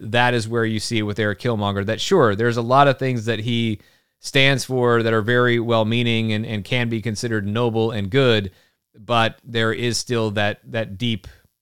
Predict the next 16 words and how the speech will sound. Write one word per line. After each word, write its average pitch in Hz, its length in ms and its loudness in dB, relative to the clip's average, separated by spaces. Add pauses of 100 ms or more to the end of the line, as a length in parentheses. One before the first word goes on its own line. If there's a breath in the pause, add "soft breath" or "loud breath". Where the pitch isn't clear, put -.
selfish 113 800 0
power 110 340 0
grab, 101 500 0
uh, 98 260 -2
that 101 140 -6
he's, 104 320 -6
that 104 300 -6
he 110 160 -2
wants 104 520 0
that, 104 360 -2 (560)
uh, 107 220 0
ultimately 113 440 -2
shows 107 340 -2
that 104 100 -4
he's 98 180 -6
not, 113 340 0